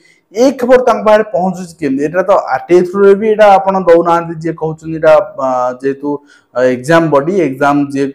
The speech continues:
କୋଶ୍ଚିନ୍ ପ୍ରିପେୟାର ବନଉଛନ୍ତି, ତାଙ୍କ ଡିଟେଲ୍ସ ଦଉନାହାନ୍ତି, ତାହେଲେ ଏଇ ଜିନିଷ ଆସୁଛି କେମିତି? ଓଏସ୍ଏସ୍ ଗୋଟେ ଟାଇମରେ ହୋ ହଲ୍ଲା ହେଲେ ବି, ମାନେ, ସେଇ ଜିନିଷକୁ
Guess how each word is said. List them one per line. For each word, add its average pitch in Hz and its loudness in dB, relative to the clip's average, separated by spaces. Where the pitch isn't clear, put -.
କୋଶ୍ଚିନ୍ 135 -8
ପ୍ରିପେୟାର 131 0
ବନଉଛନ୍ତି, 147 -4
ତାଙ୍କ 120 -6
ଡିଟେଲ୍ସ 147 -4
ଦଉନାହାନ୍ତି, 123 -6
ତାହେଲେ 262 4
ଏଇ 262 2
ଜିନିଷ 233 -4
ଆସୁଛି 170 0
କେମିତି? 147 -6
ଓଏସ୍ଏସ୍ 226 4
ଗୋଟେ 202 4
ଟାଇମରେ 233 2
ହୋ 196 2
ହଲ୍ଲା 226 0
ହେଲେ 180 0
ବି, 202 -6
ମାନେ, 214 -4
ସେଇ 202 -6
ଜିନିଷକୁ 208 -8